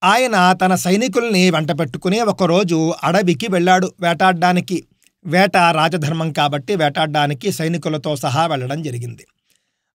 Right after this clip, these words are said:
ఆ విధంగా ఆయన అడవి లోపలకు వెళుతూ ఉండగా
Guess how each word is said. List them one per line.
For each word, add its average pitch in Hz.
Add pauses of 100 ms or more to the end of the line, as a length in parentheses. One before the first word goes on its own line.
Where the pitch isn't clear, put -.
ఆ 214
విధంగా 214
ఆయన 202
అడవి 165
లోపలకు 185
వెళుతూ 156
ఉండగా 151